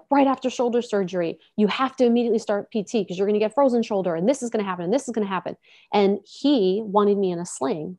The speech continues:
for, like, eight weeks. And I was like, "I'm not gonna be able to move and I'm being told." And he goes, "Bethany, you are the most flexible human. I am not concerned about you not being able to move your shoulder.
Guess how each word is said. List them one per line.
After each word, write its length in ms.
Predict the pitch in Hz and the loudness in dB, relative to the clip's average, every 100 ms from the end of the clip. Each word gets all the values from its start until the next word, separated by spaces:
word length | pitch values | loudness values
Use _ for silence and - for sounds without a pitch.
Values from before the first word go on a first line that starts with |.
| - | 0
for, 80 | 202 | 2
like, 220 | 185 180 - | 2 -2 -2
eight 200 | 202 349 | -2 -2
weeks. 500 | 110 - _ - - _ _ _ _ _ _ - | -8 -12 _ -20 -20 _ _ _ _ _ _ -6
And 120 | 196 | -2
I 100 | 190 175 | -2 -2
was 140 | 170 | -2
like, 280 | 151 165 - _ - | -4 -6 -16 _ -4
"I'm 140 | 175 | -2
not 120 | 165 | -4
gonna 100 | 196 | -4
be 60 | 175 | -4
able 80 | 170 | -2
to 60 | 185 | 2
move 360 | 311 302 302 - | 4 4 2 -2
and 80 | 185 | -4
I'm 120 | 170 | -4
being 160 | 170 180 | -4 0
told." 360 | 277 285 277 | 4 4 4
And 120 | 190 | -2
he 60 | 190 | -2
goes, 240 | 190 190 _ _ | -4 -4 _ _
"Bethany, 400 | 247 254 185 - _ _ _ _ _ 247 | -2 -2 -4 -6 _ _ _ _ _ 2
you 100 | 254 | 4
are 100 | 277 | 6
the 120 | 359 | 6
most 500 | 381 349 339 330 - - | 6 6 4 -2 -10 -4
flexible 480 | 302 302 302 311 _ | -2 -2 -2 -4 _
human. 340 | 330 302 - - _ _ _ _ _ _ - | 2 2 0 -12 _ _ _ _ _ _ 2
I 200 | 233 302 | 4 4
am 180 | 320 330 | 2 0
not 180 | 262 - | 0 0
concerned 580 | 262 240 339 262 208 220 | 0 0 0 0 -4 -4
about 240 | 233 220 226 | -4 -2 0
you 120 | 233 | 2
not 220 | 233 240 | 2 0
being 120 | 247 226 | 0 0
able 140 | 226 | 0
to 60 | 220 | 0
move 180 | 330 294 | -2 -2
your 80 | |
shoulder. 380 | - - - - | -6 -8 -10 -14